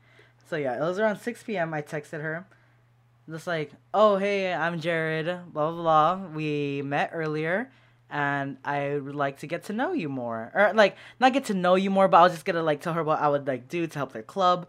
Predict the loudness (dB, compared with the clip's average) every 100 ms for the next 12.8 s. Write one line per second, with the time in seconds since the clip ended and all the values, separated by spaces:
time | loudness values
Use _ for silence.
0 | -16 _ _ _ _ -8 4 4 4 2
1 | 0 2 2 2 2 0 0 0 0 -2
2 | -4 -2 -2 -2 -8 -8 -6 -6 -6 -8
3 | -4 -4 -4 -6 -8 -6 -6 -6 -8 -6
4 | -4 -4 -6 -8 -8 -12 _ _ _ -20
5 | _ _ _ _ _ _ _ _ -2 0
6 | 0 -2 -4 -10 _ _ _ _ -8 -6
7 | -4 0 0 -2 -6 -2 0 0 -2 -8
8 | _ _ _ 2 4 4 2 2 6 4
9 | 4 0 2 2 0 -4 2 2 2 -6
10 | -4 -8 -8 -12 -16 _ _ _ _ _
11 | _ _ _ _ 0 0 0 -8 _ _
12 | -6 -2 0 0 -2 0 2 2